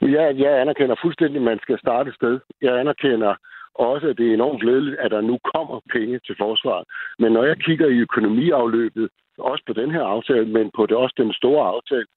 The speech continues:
så må jeg bare sige, at, at der er jo et meget, meget langt afløb. Øh, det er den såkaldte hockeystav, øh, som, som, som farer helt ud, øh, i, øh, i tyve trediverne. Og jeg kan jo bare konstatere, bare på den trusselsmæssige side,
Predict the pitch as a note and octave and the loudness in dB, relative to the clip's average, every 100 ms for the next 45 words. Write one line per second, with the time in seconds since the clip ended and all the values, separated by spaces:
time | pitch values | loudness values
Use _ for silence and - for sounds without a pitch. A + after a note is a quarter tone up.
0 | _ - - - C#3 B2 G#2+ A#2 C3 - | _ -20 -6 -2 0 0 -2 -2 -4 -2
1 | A#2+ B2+ C3 B2 G#2 - C3+ G#2 C#3 B2+ | 0 2 0 0 -2 -2 -4 -2 0 0
2 | A#2+ G#2 A2+ A#2 C3+ G#2+ A#2+ G#2+ A2+ D3 | 0 0 -4 -4 -2 -2 -2 -2 -2 -4
3 | - - G#2 B2 D3 B2 G2+ - - B2+ | -12 -6 -4 -2 -2 -2 -4 -8 -8 -2
4 | G#2 B2 A2 A#2+ A2+ A#2+ G#2+ F2 B2 C3 | 0 0 -2 -4 -2 -4 -4 -4 -6 -6
5 | - A2 - - - - _ _ - B2 | -4 -4 -4 -16 -20 -20 _ _ -2 0
6 | A#2 A2+ B2+ A#2 - A#2+ G#2 - B2 A2+ | -2 -2 -4 -4 -2 -2 -2 -4 -2 -2
7 | - - - C#3+ - - C3+ A2 G#2 D#3 | -4 -12 -12 -12 -14 -8 -6 -4 -4 -4
8 | B2 C#3 C#3 - A#2+ G#2+ G2 - - - | 0 0 0 0 0 2 -2 -10 -20 -6
9 | B2+ G#2+ A#2+ G2+ G2+ G2 A#2 - B2 G#2+ | 0 2 4 4 2 0 -2 -2 -2 -2
10 | - E2+ A2+ D3 C3 A#2+ _ - - _ | -4 -4 -2 -4 -4 -10 _ -20 -20 _
11 | _ B2+ C3 D#3 C3 A2 C#3 C3+ - A2 | _ -2 0 -2 -4 -4 -4 -4 -6 -10
12 | - C#3 A#2 B2 B2+ A#2 A2 E2+ - F#3 | 0 2 2 -2 -6 -4 -4 -4 -4 -2
13 | F3+ F#3 - B2 - B2+ A2 - A#2 A#2+ | -2 -4 0 0 0 0 0 2 2 2